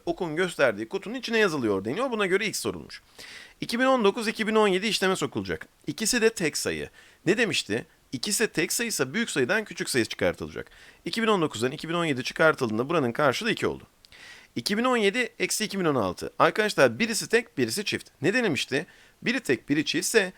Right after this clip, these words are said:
küçük sayıdan büyük sayı çıkartılacak. Yani eksi iki bin on altıdan iki bin on yediyi çıkartacağız. Bu durumda sonuç eksi olacak. İki bin on altı, iki bin on yedi toplandığında dört bin otuz üç gelecektir.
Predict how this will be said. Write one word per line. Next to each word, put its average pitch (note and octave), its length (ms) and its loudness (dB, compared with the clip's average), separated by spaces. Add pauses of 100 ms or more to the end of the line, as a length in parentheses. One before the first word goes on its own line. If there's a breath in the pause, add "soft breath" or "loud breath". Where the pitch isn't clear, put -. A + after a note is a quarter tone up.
(180 soft breath)
küçük G3 320 -4
sayıdan F#3 540 4 (280)
büyük D3+ 200 4
sayı A#2+ 200 4
çıkartılacak. F2+ 720 -4 (320 soft breath)
Yani E3 500 6
eksi - 480 -2
iki - 260 -6
bin G#2 160 -2 (100)
on C3+ 140 2
altıdan E3+ 760 2 (400 soft breath)
iki D#3+ 320 -2
bin D3+ 460 2 (300)
on E3+ 220 6
yediyi C3+ 300 0
çıkartacağız. A2+ 760 0
Bu D#3+ 120 -4
durumda A#2+ 260 0
sonuç C3 360 -4
eksi F#2 260 -4
olacak. D#3+ 400 4 (300 loud breath)
İki - 160 -6
bin G3 60 0
on G#3+ 100 4
altı, E3 260 4
iki F3 120 -8
bin F#3 60 -4
on F#3 100 0
yedi D#3 160 0
toplandığında D#3 880 4 (440 soft breath)
dört F#3+ 340 4
bin D3 200 -2 (140)
otuz A2+ 220 -6
üç - 140 -10
gelecektir. D#2+ 600 -8